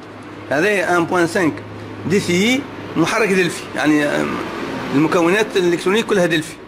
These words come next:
هذه، هذا ال-، ال-، ال-، اللي يسموه الاتش دي. الاتش دي يختلف عن، في شكله على ال-، ال-، على الدي سي. هذا الاتش دي مثلا، هذا في البيجو ما عندهمش دي سي، في البيجو عندهم كان الاتش دي.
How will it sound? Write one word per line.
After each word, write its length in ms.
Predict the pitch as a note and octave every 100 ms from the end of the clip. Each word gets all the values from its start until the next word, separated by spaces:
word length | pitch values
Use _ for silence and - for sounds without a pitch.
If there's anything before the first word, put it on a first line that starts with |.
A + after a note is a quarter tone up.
| - - - - - - - -
هذه، 220 | A2+ A2+ - - - - - - - - - - - - - - -
هذا 380 | B2 D#3+ A#3 A#3
ال-، 240 | A3+ -
ال-، 300 | F#3+ E3+ F#3
ال-، 380 | E3+ E3 E3 E3+
اللي 160 | G#3 F3+
يسموه 300 | F#3+ G#3 F#3+
الاتش 220 | F3+ D#3
دي. 240 | D3+ C#3+ -
الاتش 200 | B2+ D3+
دي 240 | C3+ F#3+ G#3+
يختلف 460 | - - F3 - - - - -
عن، 180 | C#3+ C#3+
في 160 | -
شكله 340 | D3+ G#3 - C#3+
على 140 | D#3+
ال-، 160 | D#3 D3+
ال-، 200 | C#3+ C3+ - - - -
على 100 | C3
الدي 140 | C#3
سي. 280 | D3+ D3 B2+ - - - - - - - - -
هذا 240 | A#2 D#3+
الاتش 220 | D#3+ D#3
دي 220 | C3 C3+ A2
مثلا، 260 | A2 A2 - - A2+
هذا 260 | A#2 D3+
في 60 | C3
البيجو 380 | C#3 C3+ F3 F#3+ - - - -
ما 60 | -
عندهمش 280 | C3+ E3 C3+
دي 120 | C3
سي، 220 | C3 C#3+
في 60 | A2
البيجو 240 | A#2+ D3
عندهم 200 | E3+ E3
كان 140 | D#3 D3+
الاتش 220 | C#3+ B2
دي. 240 | A#2+ G#2+